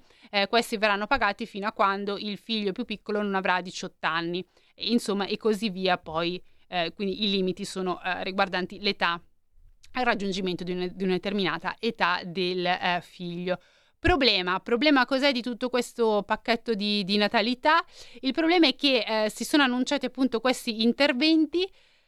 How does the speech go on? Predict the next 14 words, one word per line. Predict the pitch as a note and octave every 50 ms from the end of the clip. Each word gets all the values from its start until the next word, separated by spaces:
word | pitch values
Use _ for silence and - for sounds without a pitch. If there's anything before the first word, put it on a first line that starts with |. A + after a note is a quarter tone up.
| _ _ -
eh, | A3 A3 A3 G#3+ G#3 G#3 G#3 G#3 G3+ G3+ G#3 G#3
strutturali, | - - - C#4 C#4 C#4 - - D#4 E4 D4+ C4 A#3+ A#3 A#3+ B3+ C#4 C4+
però | - D4 B3+ A#3+ A#3 A#3
con | - C#4 C4+ C4
fondi | - - D#4 D4+ C#4 A#3+ A#3
di | G#3+ A3
copertura | - C4+ B3+ G#3+ D#4+ E4 E4 - - B3+ B3 B3 B3+
che | B3+ B3+ A#3
strutturali | G3+ - - B3+ A#3+ - - C#4+ C4 A3 G3 G3+ A3+
non | A3 G#3+ G#3 G#3
sono. | - - - F#3 E3+ E3 E3+ F3+ F#3 F#3+ - _ _
Quindi | - B3 A#3 A3
<laughs> |
fondamentalmente | F3+ A3+ B3 G3 B3 A3+ A#3+ B3 - C4+ C4 C4 A3+ G3+ - F#3+ F#3+